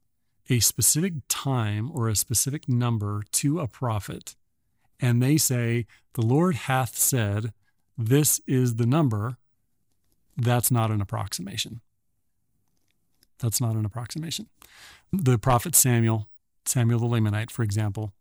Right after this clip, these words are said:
perfect example. He said, "Five years cometh,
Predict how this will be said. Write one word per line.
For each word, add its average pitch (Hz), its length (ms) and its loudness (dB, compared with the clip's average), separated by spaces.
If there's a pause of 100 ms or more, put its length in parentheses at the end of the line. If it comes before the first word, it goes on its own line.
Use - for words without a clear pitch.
perfect 135 280 -2
example. 110 480 -4 (480)
He - 160 0
said, 120 480 0 (360)
"Five 139 500 0
years 117 460 0 (160)
cometh, 104 440 -2